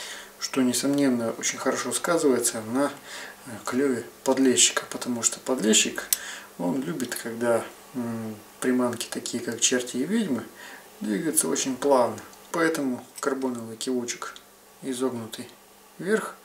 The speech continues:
позволяет очень хорошо анимировать такую проводку. Теперь нам надо сделать коннектор для нашего кивка. Вот я уже отрезал кусочек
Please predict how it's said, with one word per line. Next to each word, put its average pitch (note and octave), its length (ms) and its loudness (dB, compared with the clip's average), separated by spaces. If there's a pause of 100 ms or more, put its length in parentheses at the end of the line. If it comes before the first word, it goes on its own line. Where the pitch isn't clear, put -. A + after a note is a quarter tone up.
(420)
позволяет C#3+ 680 2 (1080)
очень - 240 -2
хорошо B2 520 -2 (340)
анимировать B2+ 720 -2 (540)
такую C3+ 320 -6
проводку. A#2 560 -6 (1040)
Теперь - 320 10
нам D#3 140 12
надо E3 240 10
сделать C#3+ 380 10
коннектор C#3 480 6
для B2 200 4
нашего A#2+ 360 4
кивка. - 420 0 (460)
Вот C#3 220 -2
я C3 140 6
уже B2 280 2
отрезал A#2+ 400 8 (340)
кусочек - 580 6